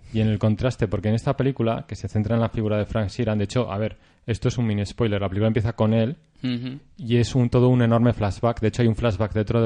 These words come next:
Speaker 1: de, dentro de otro flashback, ¿no?
Speaker 2: <laughs> Sí.
Speaker 1: Eh, vemos a un personaje ya anciano
Speaker 2: Ujú.
Speaker 1: y nos cuenta desde su juventud cuando conoce al personaje Joe Pesci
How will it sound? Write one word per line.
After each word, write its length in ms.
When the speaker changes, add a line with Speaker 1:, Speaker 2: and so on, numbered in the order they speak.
Speaker 1:
de, 100
dentro 320
de 60
otro 180
flashback, 560
¿no? 180
Speaker 2:
<laughs> 180
Sí. 300
Speaker 1:
Eh, 220
vemos 320
a 540
un 140
personaje 560
ya 380
anciano 640
Speaker 2:
Ujú. 400
Speaker 1:
y 120
nos 260
cuenta 480
desde 1120
su 220
juventud 540
cuando 240
conoce 320
al 100
personaje 420
Joe 100
Pesci 480